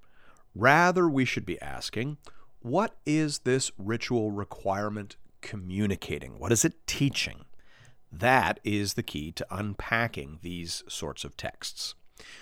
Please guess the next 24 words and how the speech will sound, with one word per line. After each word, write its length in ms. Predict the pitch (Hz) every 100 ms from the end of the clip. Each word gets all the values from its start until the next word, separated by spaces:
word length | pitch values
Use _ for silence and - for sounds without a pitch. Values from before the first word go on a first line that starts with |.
| -
When 160 | 104 139
we 80 | 180
see 220 | - 202
that, 240 | 139 175
we 80 | 147
begin 240 | 113 104
to 100 | 110
understand 480 | 117 156 - 98 117
that 60 | 120
a 40 |
ritual 440 | 113 180 - 165 131
can 200 | 151 135
be 120 | 131
teaching 500 | - 180 - 180 -
about 680 | 135 101 - 143 233 302 - - -
sin 540 | - 220 240 262 311 - - - - - -
without 460 | 110 - 147 170 -
actually 520 | 127 147 - 151 143 135
condemning 880 | - 123 101 - 131 156 147 131 -
an 160 | 120 -
action 460 | 117 127 - 131 127
itself 500 | 127 - - 110 110 -
as 400 | 104 104 104 - - - - -
sinful. 760 | - - - 107 78 - -